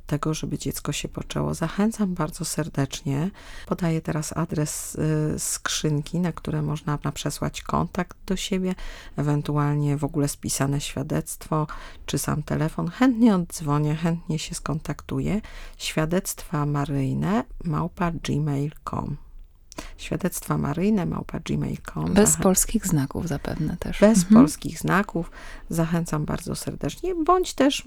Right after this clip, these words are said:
Speaker 1: może przez, y, redakcję Radia
Speaker 2: Tak, jeśli
Speaker 1: Niepokalanów.
Speaker 2: państwo skierują taką wiadomość do Radia Niepokalanów, to na pewno ona też trafi do pani Magdaleny.
Speaker 1: Bardzo serdecznie zapraszam. Będzie mi bardzo miło, jeśli będę mogła z takim panem,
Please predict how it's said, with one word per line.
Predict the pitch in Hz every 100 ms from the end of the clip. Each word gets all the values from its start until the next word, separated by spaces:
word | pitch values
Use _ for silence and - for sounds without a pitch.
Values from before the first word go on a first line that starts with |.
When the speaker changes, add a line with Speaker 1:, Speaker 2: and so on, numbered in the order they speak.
| - - -
Speaker 1:
może | 226 220 214 214 208 220 - -
przez, | - 208 202 - -
y, | - - 190 190 190 185
redakcję | 185 185 160 156 - 147
Radia | 151 151
Speaker 2:
Tak, | 233 226
jeśli | 151 185
Speaker 1:
Niepokalanów. | 202 196 -
Speaker 2:
państwo | 185 151
skierują | - 190 196 185 175
taką | 180 170
wiadomość | 175 170 175 180
do | 160
Radia | 170 175 170
Niepokalanów, | 165 170 - 165 180 170
to | -
na | 170
pewno | - 175 175
ona | - 170
też | 175 -
trafi | - 165 160
do | 160
pani | - 151
Magdaleny. | 151 156 - 60 52 220 - - - - 214
Speaker 1:
Bardzo | 202 214 196 -
serdecznie | - 175 170 170 - 156
zapraszam. | 165 - 165 - 143
Będzie | 160 165
mi | 160 165
bardzo | 175 170 160
miło, | 160 156 156 - - - -
jeśli | - - -
będę | 175 180 170
mogła | 156 156 156 156 - - - - -
z | - - -
takim | 147 - - 143 -
panem, | 156 151 151 147